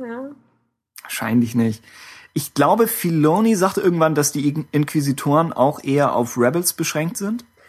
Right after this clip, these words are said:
Speaker 1: Stimmt. Mhm.
Speaker 2: Kann mich irren, aber das würde auch die noch ausklammern. Und überhaupt meinte Gareth Edwards, wir sehen in dem Film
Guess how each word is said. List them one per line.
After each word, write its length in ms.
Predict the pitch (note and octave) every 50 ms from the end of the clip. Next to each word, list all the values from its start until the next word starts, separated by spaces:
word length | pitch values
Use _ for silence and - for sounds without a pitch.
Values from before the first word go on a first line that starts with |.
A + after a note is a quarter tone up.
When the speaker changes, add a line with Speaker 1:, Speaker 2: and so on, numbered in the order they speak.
| _ _
Speaker 1:
Stimmt. 340 | - - - G#3+ F#3 F#3 - -
Mhm. 160 | A#3+ G#3+ G#3 G#3
Speaker 2:
Kann 160 | G#3 B2+ C#3
mich 120 | C3+ C3+
irren, 180 | C#3 C3+ E3 -
aber 300 | B2 A#2+ A#2 A#2+ - - _ _ _
das 240 | - C#3+ C3+ - -
würde 180 | C#3 C#3+ D#3 B2
auch 140 | B2 B2 -
die 240 | - C3+ D3 E3+
noch 220 | F3+ F3+ F3 E3+ -
ausklammern. 640 | - D#3 F3 - - - D#3+ D#3+ F3 G3 G#3+ A#3 A#3+ _ _ _ _ _ _ _ _ _ _ _ _ _
Und 120 | - C#3+
überhaupt 360 | D3+ D#3 D3 D3 E3 E3 -
meinte 240 | - - D3+ D#3+ E3
Gareth 220 | C#3+ D3+ C#3+ C#3+ D3 B2
Edwards, 380 | C#3+ C#3 D3+ D3 C#3+ C#3 -
wir 80 | C#3 C3
sehen 420 | A#2+ B2+ B2 B2+ C3 C3 C3 B2+
in 220 | A#2 - C3+ B2+ B2+
dem 240 | A#2+ B2+ B2+ C3 B2
Film 540 | - C3+ B2 A#2+ B2 A#2+ B2 A#2+ A#2+ B2